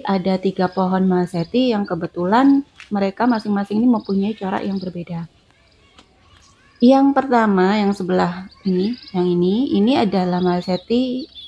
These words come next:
memang dia jenisnya yang import.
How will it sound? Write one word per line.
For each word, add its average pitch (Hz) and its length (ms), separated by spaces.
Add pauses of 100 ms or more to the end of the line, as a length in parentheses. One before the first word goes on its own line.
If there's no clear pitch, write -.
(300)
memang 226 560
dia 226 160
jenisnya 214 560
yang 220 160
import. 196 480